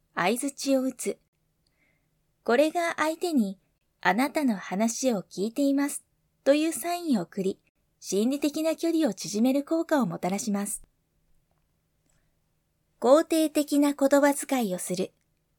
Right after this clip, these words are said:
二つ目は、肯定的な言葉遣いをすることです。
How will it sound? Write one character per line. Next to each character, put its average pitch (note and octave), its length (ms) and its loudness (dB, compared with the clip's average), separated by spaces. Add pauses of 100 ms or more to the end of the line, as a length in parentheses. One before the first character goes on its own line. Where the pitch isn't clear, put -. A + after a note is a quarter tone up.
(1080)
二 - 260 -2
つ F#4 160 -8
目 F#4 120 -4
は、 G3+ 280 -4 (380)
肯 B3+ 260 6
定 D#4+ 260 0
的 D4+ 280 0
な C#4+ 160 2
言 - 20 -10 (260)
葉 C#4+ 160 2
遣 C#4+ 340 -2
い F#3+ 80 -4
を F3+ 60 -4
す - 180 -6
る G3 80 0
こ A3 140 0
と A3+ 140 -2
で F#3+ 140 -2
す。 - 180 -8